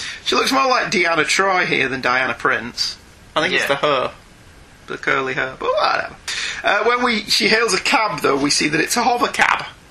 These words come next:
Speaker 2: Yeah.
Speaker 1: Where we're going, we don't need
Speaker 2: Uh,
Speaker 1: roads.
Speaker 2: she says she wishes they made noise now.
Speaker 1: Yeah, so they're obviously silent
Speaker 2: Mm.
Speaker 1: in some kind. Um, so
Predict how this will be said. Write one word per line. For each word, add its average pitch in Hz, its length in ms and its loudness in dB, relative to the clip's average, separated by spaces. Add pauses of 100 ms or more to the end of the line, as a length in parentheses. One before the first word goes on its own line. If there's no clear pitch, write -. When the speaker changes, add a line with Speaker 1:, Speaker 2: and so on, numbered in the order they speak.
(160)
Speaker 2:
Yeah. 135 200 0 (220)
Speaker 1:
Where 135 140 0
we're 151 220 2
going, 143 360 2
we 143 140 2
don't 131 260 -2
need - 600 -6 (140)
Speaker 2:
Uh, 123 80 -6
Speaker 1:
roads. - 440 -6
Speaker 2:
she - 80 -2
says 113 260 0
she 117 160 -4
wishes 113 360 -6
they 117 120 -10
made 110 280 -8
noise 110 260 -6
now. 123 200 -4 (420)
Speaker 1:
Yeah, 196 240 2
so - 160 2
they're 156 160 2
obviously 151 280 0
silent 135 760 0 (640)
Speaker 2:
Mm. 120 260 -14
Speaker 1:
in 143 140 -2
some - 260 -2
kind. - 320 -2 (540)
Um, 226 460 0
so 226 320 0